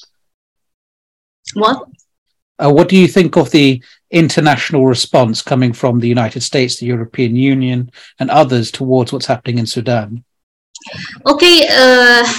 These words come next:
Speaker 1: I think, uh, the world m-, must understand that we in the Resistance Committee, uh, we, uh, have wrestled with the regime for four, uh,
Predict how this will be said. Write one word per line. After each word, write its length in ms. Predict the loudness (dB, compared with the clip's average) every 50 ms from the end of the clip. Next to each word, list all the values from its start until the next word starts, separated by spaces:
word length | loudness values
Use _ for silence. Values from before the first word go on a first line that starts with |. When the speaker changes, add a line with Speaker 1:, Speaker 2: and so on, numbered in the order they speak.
| -6 -2 2
Speaker 1:
I 120 | 2 2
think, 360 | 4 4 6 6 6 6 4 2 -2 -2
uh, 360 | 0 2 2 2 2 2 0 -2 -4 -8 -12 -14 -6 -2
the 160 | 0 0 2
world 320 | 2 2 4 4 4 4 4
m-, 300 | 4 6 6 4 2 -2
must 400 | -6 -8 -6 -4 -4 -6 -4 -4
understand 640 | -4 -2 0 0 0 -2 -2 0 0 0 2 0 0 -2
that 200 | -2 -4 -4 -8 -14 -20 -20 -16 -14 -14 -14 -10 -10
we 420 | -6 0 4 6 8 8 8 6
in 60 | 6
the 160 | 4 4 2 2
Resistance 400 | 0 -2 -2 -2 -2 -4 -4 -4
Committee, 680 | -2 -2 -2 -2 -2 -4 -4 -4 -4 -2 -2 -4 -4 -8 -14 -20 -20 -20 -20 -18 -18 -16 -18 -18 -20 -20 _ _ -4
uh, 920 | 0 2 4 4 6 6 4 4 4 4 4 4 4 2 2 2 2 0 -2 -6 -10 _ -20 -20 -18 -18 -18 -18 -20 -20 _ _ _ _ _ _ _ _ _ -4
we, 460 | 0 0 2 2 4 4 4 4 4
uh, 280 | 4 4 2 2 0 -2 -6 -10 -14 -20 -18 -12 -8
have 460 | -4 0 2 4 6 6 4 2 0 -8 -14 -20 _ -20 -10 -4
wrestled 920 | 0 2 4 6 4 4 2 0 -4 -2 -2 0 0 0 -2 -4 -8 -4
with 300 | 0 2 2 2 0 0
the 300 | -2 -2 0 0 -2 -4 -4
regime 640 | -4 -4 -4 -4 -4 -4 -2 0 0 0 0 -2 -4 -4
for 220 | 0 0 0 0 0
four, 520 | -2 2 4 6 6 6 6 4 2 0 -4
uh, 600 | -6 -6 -4 -4 -4 -4 -4 -4 -4 -6 -8 -10